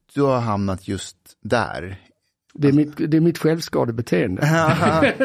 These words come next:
Speaker 2: <laughs> Tror jag.
Speaker 1: D-, d-, därför att någonting som har förvånat med hela covid-debatten, det är att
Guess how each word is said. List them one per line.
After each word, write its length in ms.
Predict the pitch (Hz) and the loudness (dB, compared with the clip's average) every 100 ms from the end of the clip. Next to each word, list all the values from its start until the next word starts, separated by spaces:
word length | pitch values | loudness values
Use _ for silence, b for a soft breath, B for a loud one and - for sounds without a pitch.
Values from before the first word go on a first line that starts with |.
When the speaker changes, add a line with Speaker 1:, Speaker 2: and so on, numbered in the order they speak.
| - | -2
Speaker 2:
<laughs> 120 | - | -2
Tror 180 | 185 147 | 0 0
jag. 140 | 131 | -2
Speaker 1:
D-, 60 | 160 | -6
d-, 120 | 160 160 | -4 -2
därför 280 | 160 160 165 | 0 0 -2
att 100 | 160 | 0
någonting 380 | 180 185 175 | -4 -2 -6
som 140 | 147 147 | -4 -6
har 80 | 143 | -4
förvånat 500 | 147 175 185 147 113 | -2 -2 -2 -4 -2
med 100 | 110 | -2
hela 140 | 107 | -2
covid-debatten, 840 | - 113 110 110 147 160 - 107 | -2 -2 -2 -2 -4 -4 -4 -2
det 120 | 120 | 0
är 80 | 123 | 0
att 260 | 104 - | -2 -6